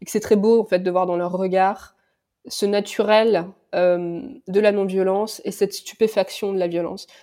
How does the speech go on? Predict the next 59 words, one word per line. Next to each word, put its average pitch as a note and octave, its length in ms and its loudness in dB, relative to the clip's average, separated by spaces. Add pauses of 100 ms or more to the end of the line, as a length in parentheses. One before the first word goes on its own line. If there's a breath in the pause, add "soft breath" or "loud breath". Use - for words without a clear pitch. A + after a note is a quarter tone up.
Moi, A3+ 80 2
c'est A#3+ 100 2
ce A#3+ 80 -6
que A#3 60 -4
je G3 80 -2
dis F#3 120 -8
très - 200 -4
souvent G#3 340 -4
aux F#3+ 60 -2
gens F#3+ 220 -4
parce E3 160 -6
que G3 80 -2
les F#3+ 100 -2
gens, G#3 240 -4
les F3+ 400 -6
gens G3+ 160 -2
ont A#3 80 2
très A3+ 180 -2
peur A#3 240 0
en G#3+ 80 -2
France G3+ 220 -6
qu'on - 80 -8
les F#3+ 80 -2
culpabilise. F#3 720 -4 (540 soft breath)
Et - 80 -6
moi, G#3+ 100 -2
je G#3+ 80 -6
trouve A#3 180 -8
que G#3 100 0
dans G3 100 4
les F#3+ 80 2
regards G#3 240 4
des G3+ 80 2
Suédois, G3+ 340 0
il G3+ 40 4
y - 20 4
a F#3 40 4
pas F#3+ 160 -2
de F#3+ 80 -16
culpabilité. F#3+ 800 -4
Il F3+ 60 -10
y G3 60 2
a, F#3+ 180 2 (380 soft breath)
il G#3 40 0
y - 40 6
a - 20 6
une A3 120 4
stupéfaction, B3+ 840 -2
il A3 80 2
y G3+ 60 2
a G3+ 40 2
un G#3 100 0
étonnement A#3 440 2
si B3 220 -4
fort - 580 2 (480)
que A3+ 120 2
ça A3+ 200 4
nous A3 220 0 (440)
pénètre C#4+ 600 4